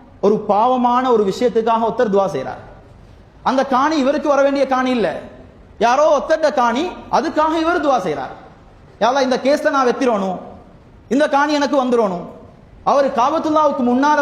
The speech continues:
போய் துஆ செஞ்சாலும் அந்த துஆ கபூல் ஆகாது. ஏன்? அவர் ஹராமான ஒன்றை கேட்கிறார். ரெண்டாவது விஷயம், துஆ கேட்கக்கூடிய மனிதர் அவர் ஹராமான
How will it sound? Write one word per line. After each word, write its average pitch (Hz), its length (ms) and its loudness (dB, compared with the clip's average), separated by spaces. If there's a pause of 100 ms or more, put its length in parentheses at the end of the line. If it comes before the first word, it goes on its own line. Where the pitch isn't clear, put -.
போய் 247 200 0
துஆ 240 160 2 (120)
செஞ்சாலும் 214 420 0 (280)
அந்த 214 200 0
துஆ 220 140 2 (140)
கபூல் 240 300 0
ஆகாது. 196 260 2 (120)
ஏன்? 294 120 -2 (260)
அவர் 190 220 2
ஹராமான 262 420 0
ஒன்றை 208 160 -2
கேட்கிறார். - 340 -8 (1900)
ரெண்டாவது 247 360 2
விஷயம், 247 260 -4 (2250)
துஆ 214 200 2 (140)
கேட்கக்கூடிய 196 500 0 (120)
மனிதர் 202 300 0 (960)
அவர் 185 220 0 (560)
ஹராமான 190 460 0